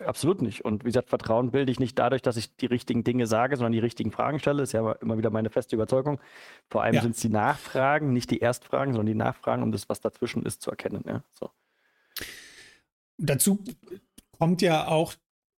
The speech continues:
Speaker 2: wie soll ich sagen, das, ich, Phänomen ist es ja schon gar nicht mehr. Es ist ja eigentlich die Realität. Also ich weiß nicht, wie es dir geht. Mir geht's ja auch da, äh, so, dass ich von Automation mittlerweile genervt bin. Nicht jetzt unbedingt von denen, die ich selber baue, aber von denen, die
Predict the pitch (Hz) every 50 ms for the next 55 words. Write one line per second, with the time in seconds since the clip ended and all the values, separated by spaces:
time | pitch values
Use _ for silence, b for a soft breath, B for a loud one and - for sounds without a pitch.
0 | _ 220 - - 160 143 135 151 139 135 - - 131 120 147 170 170 147 143 131
1 | - - - - 214 190 185 180 - - 147 - - - - 170 147 147 139 139
2 | 139 147 156 185 214 269 240 - 214 - - 170 147 139 131 131 135 135 143 139
3 | 139 131 143 147 - 160 139 156 156 139 - 160 147 156 151 151 147 151 143 -
4 | 185 214 220 185 156 139 - 165 143 135 147 135 151 143 - - 160 160 170 175
5 | 151 156 165 165 185 180 180 - - 170 160 165 - - - 147 143 151 151 147
6 | B B B B B B B B B B _ - - 170 156 - 220 208 196 165
7 | - - 170 156 196 196 - - 165 160 - 175 - - - 190 175 170 175 175
8 | 170 180 - _ _ - _ - - - 185 185 - 220 190 170 170 165 - -
9 | - 185 202 240 226 202 180 165 151 151 175 180 - 185 170 156 156 156 165 175
10 | 175 175 - - - - _ _ _ _ _ _ _ - - - 156 143 151 170
11 | 165 - - 147 120 120 143 156 165 196 202 - 220 196 180 160 170 - - 160
12 | 156 156 160 151 143 127 - 151 151 196 220 214 226 226 233 233 196 165 170 165
13 | 170 160 - 175 160 147 143 160 165 170 175 170 151 - - 160 160 160 160 165
14 | -